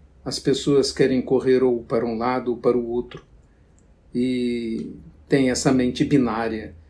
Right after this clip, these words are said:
se você não está desse lado, então você está contra, e se você está contra meu lado, você está contra mim. E daí insultos e violência surgem a toda hora.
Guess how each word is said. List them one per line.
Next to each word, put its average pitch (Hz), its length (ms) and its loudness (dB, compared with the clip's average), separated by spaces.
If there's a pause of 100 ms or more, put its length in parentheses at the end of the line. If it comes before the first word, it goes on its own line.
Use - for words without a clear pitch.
se - 160 -6
você 123 300 0
não 127 120 0
está 120 640 -6 (380)
desse 139 320 -2
lado, 127 420 -2
então 127 300 -2
você 123 260 -4
está 120 200 -6
contra, 113 680 -6 (340)
e 123 80 -4
se - 200 -6
você 123 280 -4
está 123 220 -2
contra 131 400 0
meu 127 240 2
lado, 117 420 0
você - 140 -6
está 113 200 -6
contra 123 420 -4
mim. 120 420 -6 (580)
E 131 140 0
daí 131 720 0
insultos 135 720 -2
e 117 60 -10
violência 120 640 -2
surgem 117 680 -6 (1200)
a 139 100 -2
toda 139 320 4
hora. 107 380 -6